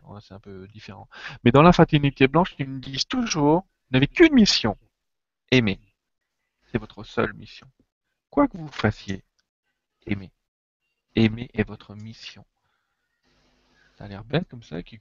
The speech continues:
les petits oiseaux diraient certains, mais c'est quand même,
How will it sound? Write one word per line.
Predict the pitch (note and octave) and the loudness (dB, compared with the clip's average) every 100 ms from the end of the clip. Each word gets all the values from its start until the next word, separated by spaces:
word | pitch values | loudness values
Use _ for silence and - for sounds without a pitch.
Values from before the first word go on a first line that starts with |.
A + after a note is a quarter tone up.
| - | -20
les | G#2 | -20
petits | - G#2 | -20 -18
oiseaux | G#2 A2+ | -18 -18
diraient | A2 G2+ G#2 | -14 -8 -6
certains, | A#2+ - G#3 A#3+ - - - - | -6 -4 -6 -6 -18 -20 -20 -4
mais | A#2 C3+ | 0 2
c'est | D#3 D3 | 2 4
quand | F3 F3+ | 6 4
même, | F#3 G3 A3 A3+ | 6 4 4 2